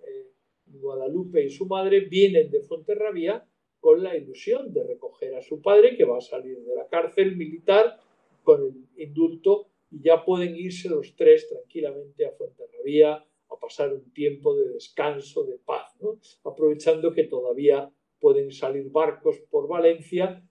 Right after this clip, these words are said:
y llegar a Francia y de ahí entrar al País Vasco, que todavía está en poder de la República. El hecho es que, eh,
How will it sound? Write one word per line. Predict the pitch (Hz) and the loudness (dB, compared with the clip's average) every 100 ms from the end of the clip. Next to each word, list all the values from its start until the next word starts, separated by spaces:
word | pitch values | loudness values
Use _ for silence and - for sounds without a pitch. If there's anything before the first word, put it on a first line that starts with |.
| _ | _
y | 170 | -4
llegar | 143 135 139 151 | 2 2 4 2
a | 135 131 | 0 -2
Francia | 156 151 151 175 170 170 | 0 0 -2 -2 -2 -2
y | 160 | 0
de | 143 139 | 2 4
ahí | 143 143 | 4 2
entrar | 139 - 139 139 - _ _ 165 | 0 -2 0 -2 -4 _ _ -8
al | 151 135 | -6 2
País | 139 135 | 4 4
Vasco, | 147 143 165 | 2 2 0
que | 170 | 0
todavía | 135 - 147 135 147 147 147 _ _ | 2 0 0 2 4 4 0 _ _
está | 151 - 151 139 139 | -18 -4 0 0 -2
en | 151 147 | -4 -4
poder | - 131 123 120 | -4 0 0 0
de | 120 | -2
la | 117 | -6
República. | - - - - _ _ _ _ _ _ - _ | -8 -14 -12 -14 _ _ _ _ _ _ -20 _
El | 196 233 | 4 6
hecho | 277 - | 6 6
es | 208 196 - - _ _ _ | 8 6 -2 -16 _ _ _
que, | 170 170 185 180 147 | 2 4 4 0 0
eh, | 147 143 135 127 123 | 4 4 4 0 -8